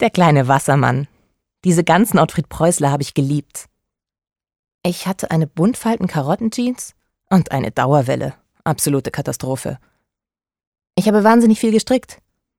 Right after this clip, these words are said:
Auch im Bundestag die Grünen mit Strickzeug in der Hand. Joschka Fischer, weiße Turnschuhe zum Sakko. Meine Mutter hat unglaublich viel eingekocht. Eingelagerte Äpfel, eingelagerte Kartoffeln. Der Einmachkeller hatte so einen besonderen Geruch.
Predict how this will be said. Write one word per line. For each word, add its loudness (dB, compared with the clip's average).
Auch 0
im 0
Bundestag 2
die -6
Grünen 4
mit -6
Strickzeug -4
in 0
der 0
Hand. -6
Joschka 0
Fischer, -2
weiße -2
Turnschuhe -2
zum -4
Sakko. -4
Meine 4
Mutter 2
hat -6
unglaublich 0
viel -6
eingekocht. -4
Eingelagerte 0
Äpfel, -2
eingelagerte -2
Kartoffeln. -6
Der 0
Einmachkeller 2
hatte -2
so 0
einen -2
besonderen 2
Geruch. -4